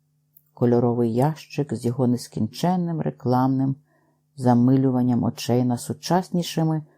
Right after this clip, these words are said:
супермиючими засобами та всілякими мильними опарами. І навіть калюжі чорнильної крові нескінченних жертв маніяків-бойовиків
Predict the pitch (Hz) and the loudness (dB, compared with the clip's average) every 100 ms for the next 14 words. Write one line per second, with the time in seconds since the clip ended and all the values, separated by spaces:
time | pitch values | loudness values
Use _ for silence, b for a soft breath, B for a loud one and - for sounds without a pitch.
0 | b b _ - - 202 196 160 156 156 | b b _ -6 -6 0 2 4 2 0
1 | 156 - 156 156 131 131 139 - 131 135 | -2 -2 0 2 2 0 0 -2 -2 0
2 | 135 139 143 _ _ _ _ 123 - - | 0 0 -4 _ _ _ _ -6 -2 0
3 | 120 123 - 123 127 123 123 123 123 123 | 0 0 -2 0 2 2 2 0 0 0
4 | 117 110 107 - 107 113 113 110 - _ | 0 -2 -2 -4 -6 -4 -6 -8 -10 _
5 | _ _ _ _ _ _ - 175 214 202 | _ _ _ _ _ _ -2 2 2 0
6 | - - 165 139 147 131 123 - 123 120 | -4 0 2 4 2 0 -2 -2 2 4
7 | 170 185 175 165 - 117 120 120 117 113 | 2 2 -2 -4 -4 -2 -2 -2 -2 -4
8 | 110 - 104 95 160 175 170 160 120 120 | -4 -6 -6 -4 -2 0 -2 -2 -2 -4
9 | 120 - 107 117 113 113 113 - 92 113 | -4 -4 -2 -2 -2 0 0 -2 -4 0
10 | 113 107 107 - 151 175 | 0 0 -4 -4 0 0